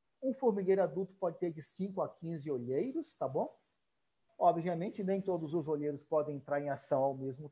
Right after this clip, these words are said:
tempo. Pode ser que a, um olheiro de um certo lado, a planta não esteja, é, no ponto dele cortar, tá bom?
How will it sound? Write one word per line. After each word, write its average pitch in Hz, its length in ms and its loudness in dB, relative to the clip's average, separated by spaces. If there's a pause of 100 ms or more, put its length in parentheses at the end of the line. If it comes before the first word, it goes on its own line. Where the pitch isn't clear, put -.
tempo. 277 380 -6 (440)
Pode 175 240 0
ser 180 280 0
que 170 240 -2
a, 160 120 -2 (160)
um 196 160 -2
olheiro 156 360 2
de 139 100 -6
um 156 60 -4
certo 156 400 2
lado, 127 340 4
a 143 60 0
planta 143 420 -8
não 147 160 -8
esteja, 123 640 -6 (720)
é, 135 400 -4
no 190 160 -6
ponto 185 440 -2
dele 135 260 0
cortar, - 600 -4 (400)
tá 139 100 -12
bom? 156 220 -8